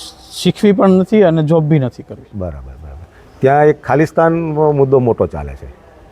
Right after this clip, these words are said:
Speaker 2: કેનેડામાં.
Speaker 1: ચાલે, યા.
Speaker 2: તો અને ખાલિસ્તાન મૂવમેન્ટ ચલાવનારા લીડર બધા કેનેડામાં છે. તો ત્યાંની ગવર્મેન્ટ એની ઉપર કંઈ એના,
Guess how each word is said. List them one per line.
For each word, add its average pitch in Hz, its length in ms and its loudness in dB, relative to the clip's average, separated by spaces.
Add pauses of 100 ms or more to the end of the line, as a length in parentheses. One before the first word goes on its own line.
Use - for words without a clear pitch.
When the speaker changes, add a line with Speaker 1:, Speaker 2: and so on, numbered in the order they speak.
Speaker 2:
કેનેડામાં. 95 320 0
Speaker 1:
ચાલે, 113 300 -6
યા. 104 100 -10 (480)
Speaker 2:
તો 101 80 -6
અને 98 140 -2
ખાલિસ્તાન 123 540 0
મૂવમેન્ટ 131 360 2
ચલાવનારા 131 440 2
લીડર 131 360 4
બધા 139 240 4
કેનેડામાં 92 600 -4
છે. 71 140 -20 (840)
તો 110 680 2 (100)
ત્યાંની 117 300 2
ગવર્મેન્ટ 139 520 2
એની 147 180 2
ઉપર 151 320 0
કંઈ 151 220 -2
એના, 143 680 2